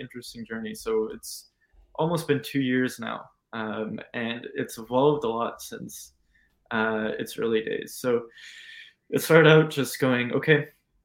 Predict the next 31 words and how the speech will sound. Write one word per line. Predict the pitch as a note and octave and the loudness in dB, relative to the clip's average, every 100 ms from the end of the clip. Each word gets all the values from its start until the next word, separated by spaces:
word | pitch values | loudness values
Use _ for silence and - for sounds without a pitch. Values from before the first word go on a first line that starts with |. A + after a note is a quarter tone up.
| _ _ _ _ _ _ _ - | _ _ _ _ _ _ _ -2
this | C#3 | 0
is | C3 | 2
how | C3 | 2
much | C3 - - | 2 -2 -4
one | C3 | -2
of | A#2+ | 0
these | B2 A#2 | -2 2
seats | C#3+ C3 | 0 0
costs. | - C3+ C3+ C3+ - - - | -4 0 0 -2 -8 -10 -8
If | A#2+ - | -6 -2
we | |
all | B2 | 0
band | A#2+ A#2+ A#2+ | 0 0 0
together, | B2 B2+ B2 | 2 2 2
we | A#2 | -2
can | A2+ | -4
buy | A#2+ A#2+ | -2 -2
one | A#2+ A#2 A#2+ A#2 A#2 - | 0 -2 -2 -6 -10 -10
and | A#2 | -6
then | A2 A2 | -4 -6
send, | - A2+ A2 A2 - - | -6 -6 -6 -10 -16 -8
you | |
know, | A2+ G#2+ A2+ _ | -6 -6 -10 _
uh, | A#2+ A2+ A#2 | -10 -8 -8
someone | - A#2+ | -8 -10
from | A#2 B2 | -8 -2
the | C3 | 0
internet | C3 B2 B2 - | 0 0 -2 -4
up | B2 | -6
into | A#2+ | -4
space, | A2+ - C3+ B2+ - - | -4 2 2 2 -4 -12